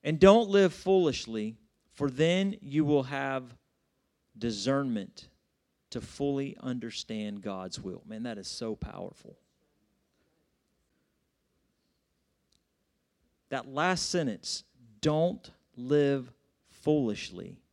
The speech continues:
for then you will have discernment to fully understand God's will." That is so powerful. Listen, I've taught y'all this before. Discernment is not a gift.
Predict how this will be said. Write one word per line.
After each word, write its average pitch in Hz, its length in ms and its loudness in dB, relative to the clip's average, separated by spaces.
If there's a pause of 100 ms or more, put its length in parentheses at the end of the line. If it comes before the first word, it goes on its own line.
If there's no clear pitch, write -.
(680)
for 110 160 -6
then 131 400 0
you 131 180 0
will 113 180 -2
have 104 360 -10
discernment 104 720 -4
to 101 100 -8
fully 107 520 -8
understand 92 800 -14
God's 87 380 -20
will." - 320 -18
That - 160 -14
is - 120 -20
so - 560 -12 (680)
powerful. 160 760 -12 (2250)
Listen, 139 380 -4 (440)
I've 170 300 -2
taught - 380 0
y'all 151 240 0
this 131 260 -2
before. - 680 -8 (960)
Discernment 160 880 4
is 120 180 -4
not 151 400 0
a 123 140 -4
gift. 98 880 -6